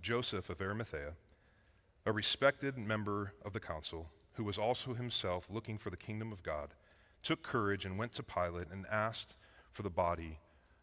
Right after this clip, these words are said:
of Jesus. All right, let me just stop there, okay?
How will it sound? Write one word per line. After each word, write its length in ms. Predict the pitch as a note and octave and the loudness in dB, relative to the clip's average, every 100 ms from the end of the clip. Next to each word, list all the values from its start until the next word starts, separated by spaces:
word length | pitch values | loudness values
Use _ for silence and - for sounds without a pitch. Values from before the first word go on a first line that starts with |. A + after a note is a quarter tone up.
| _ - | _ -8
of 100 | - | -4
Jesus. 460 | E2 - - - - - _ _ - | -4 -6 -10 -12 -12 -20 _ _ 0
All 80 | |
right, 80 | G2 | 0
let 80 | A2 | 2
me 80 | C3+ | 2
just 340 | C#3+ - - | 4 2 2
stop 360 | - A#2 A2+ - | 2 4 4 4
there, 180 | D#2+ D#2+ | -6 -4
okay? 200 | - G#2 | 0 2